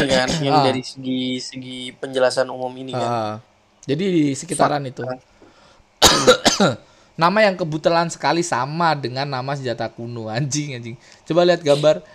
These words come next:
Speaker 2: Ah, ini gambar
Speaker 1: Tapi dan
Speaker 2: Plutonnya.
Speaker 1: lokasi-lokasinya bisa, bisa juga sama sih, anjing.
Speaker 2: Ya emang sama, maksudnya lokasinya bersebelahan gitu loh, Cok. Bersebelahan
Speaker 1: Hmm.
Speaker 2: sama magma yang udah, eh, magma yang masih mendidih
Speaker 1: Iya,
Speaker 2: atau
Speaker 1: masih, masih aktif,
Speaker 2: dapur
Speaker 1: eh,
Speaker 2: magma.
Speaker 1: magma.
Speaker 2: Dapur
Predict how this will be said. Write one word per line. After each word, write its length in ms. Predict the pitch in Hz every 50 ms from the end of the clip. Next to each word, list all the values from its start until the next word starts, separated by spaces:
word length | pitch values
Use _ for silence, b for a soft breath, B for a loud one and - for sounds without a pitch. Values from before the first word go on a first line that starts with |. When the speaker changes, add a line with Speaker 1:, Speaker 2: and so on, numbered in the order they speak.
| B
Speaker 2:
Ah, 160 | - 139 143 143
ini 160 | 147 156 160
gambar 320 | - 143 143 143 139 139
Speaker 1:
Tapi 400 | 139 - 139 143 - - 214 247
dan 160 | 247 196 208
Speaker 2:
Plutonnya. 0 | 202 202
Speaker 1:
lokasi-lokasinya 880 | 202 190 - - 208 202 - - 202 208 202 208 208 202 214 214 226 262
bisa, 300 | 254 202 196 - - 190
bisa 320 | 180 160 147 147 143 -
juga 240 | 156 147 139 139 135
sama 400 | 131 - - 127 123 127 151 190 214
sih, 300 | 202 - - 139 156 160
anjing. 240 | 139 123 120 117
Speaker 2:
Ya 160 | 120 123 123 127
emang 240 | 143 151 147 156
sama, 320 | - 143 160 220 220 165 156
maksudnya 240 | 165 156 220 233 - b b b
lokasinya 400 | b 170 165 185 175 190 220 247
bersebelahan 560 | 226 190 165 - 185 151 151 143 151 185 202
gitu 160 | 190 175 180
loh, 80 | 170 139
Cok. 160 | 127 123 120 - _ _ _ _ b b b b b
Bersebelahan 560 | _ 143 - - 165 151 143 147 165 185 180
Speaker 1:
Hmm. 40 | -
Speaker 2:
sama 160 | 170 165 175 170
magma 480 | 170 165 151 - _ 165 165 175 175
yang 240 | 165 156 151 151 - _ -
udah, 560 | - 151 139 143 139 143 143 143 143 139 -
eh, 160 | - 156 160
magma 240 | 160 160 147 160 170
yang 300 | 170 165 160 156 151 151 180 -
masih 240 | 151 156 151 160 156
mendidih 320 | 156 143 143 139 165 156
Speaker 1:
Iya, 80 | 156 165
Speaker 2:
atau 80 | 151
Speaker 1:
masih, 260 | 147 139 - - 143 131 123 - _ _
masih 220 | 143 147 143 151 143
aktif, 240 | 131 - - 147
Speaker 2:
dapur 240 | 139 135 151 131 123
Speaker 1:
eh, 80 | 123 123
Speaker 2:
magma. 160 | 123 120 120 123 135
Speaker 1:
magma. 220 | 151 147 131 131
Speaker 2:
Dapur 160 | 123 123 127